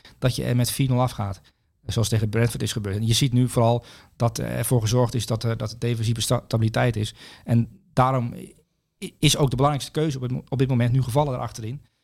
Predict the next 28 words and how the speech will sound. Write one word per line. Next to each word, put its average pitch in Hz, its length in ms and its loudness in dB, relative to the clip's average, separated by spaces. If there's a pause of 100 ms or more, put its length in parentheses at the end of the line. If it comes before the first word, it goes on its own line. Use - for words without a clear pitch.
(120)
Dat 120 140 0
het, 123 200 -4 (340)
eh, - 120 -6 (120)
Lisandro 131 380 2
Martinez 131 380 0
op 117 160 -8
links 135 360 -4 (340)
en 135 160 2
Varane 120 400 0
op 110 80 -6
rechts. 135 380 -6 (380)
Hij 117 180 2
begon 151 220 -2
natuurlijk 117 260 -4
met 117 160 -6
Maguire 127 520 2
op 110 80 -6
rechts. 107 400 -8
Want 113 120 -8
Maguire 117 340 0
is 110 100 -4
van 107 180 -6
links 135 380 2
naar 110 180 2
rechts 127 200 2
verhuisd 104 360 -2
en 117 80 -2
bleef 107 180 0